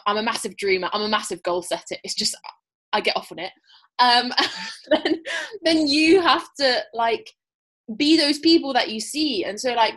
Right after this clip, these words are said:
be excellent every time because you totally can. Like, literally anyone totally can. It's just a decision.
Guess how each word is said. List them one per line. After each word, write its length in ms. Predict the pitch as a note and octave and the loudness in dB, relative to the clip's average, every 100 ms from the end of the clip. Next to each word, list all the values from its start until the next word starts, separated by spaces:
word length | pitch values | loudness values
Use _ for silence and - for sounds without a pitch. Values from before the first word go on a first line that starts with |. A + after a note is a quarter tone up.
| _ | _
be 440 | C4+ C#4+ C4 - _ | -2 -2 -2 -8 _
excellent 420 | C4 - - A3 - | -2 -2 -6 -4 -2
every 220 | A#3 A#3+ | -2 -2
time 180 | B3 A#3 | -2 -2
because 240 | A3+ C4+ | -2 -2
you 80 | B3+ | -2
totally 420 | - C4 A3+ A3+ | 0 0 0 -2
can. 260 | A#3 G3+ A3+ | -2 -2 0
Like, 120 | G#3+ - | -2 -4
literally 580 | G#3 A#3 B3 - - A3 | -6 0 0 0 -6 -6
anyone 240 | G#3+ G#3+ | -4 -4
totally 220 | G#3+ A3 G3 | -6 -8 -4
can. 180 | G3 G3+ | -4 -4
It's 100 | A3 | -6
just 180 | - - | -10 -12
a 80 | |
decision. 560 | G3 F#3+ G3+ F#3 F#3+ F4+ | -10 -6 -6 -4 -6 -6